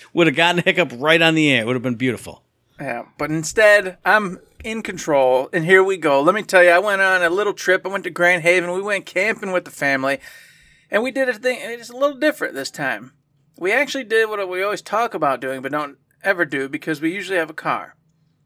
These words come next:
Speaker 2: We didn't have a car this time because we didn't have the tow facilities for the R V, et cetera, et cetera. So we had nowhere to go but the campgrounds and whatever they offered us for entertainment. Normally, still lots to do, right?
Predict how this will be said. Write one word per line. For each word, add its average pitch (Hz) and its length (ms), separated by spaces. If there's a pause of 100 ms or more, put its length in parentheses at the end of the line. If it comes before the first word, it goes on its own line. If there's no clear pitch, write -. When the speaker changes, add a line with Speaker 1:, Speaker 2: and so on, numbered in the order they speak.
(120)
Speaker 2:
We 160 80
didn't 240 200
have 247 160
a - 40
car 269 300
this 165 160
time 143 260
because 160 240
we 165 100
didn't 175 180
have 165 180
the 156 60
tow 202 340
facilities 185 520
for 151 140
the 139 100
R 135 140
V, 185 240
et 175 80
cetera, 202 340
et 165 80
cetera. 233 400 (380)
So 269 420
we 262 200
had 240 180
nowhere 233 400
to 226 60
go 185 280
but 175 280
the - 80
campgrounds 156 1000
and 151 240
whatever 143 320
they 139 340
offered 135 400
us 127 380 (320)
for 247 220
entertainment. 185 560 (800)
Normally, 170 480
still 214 280
lots 143 280
to 151 80
do, 214 240
right? 135 320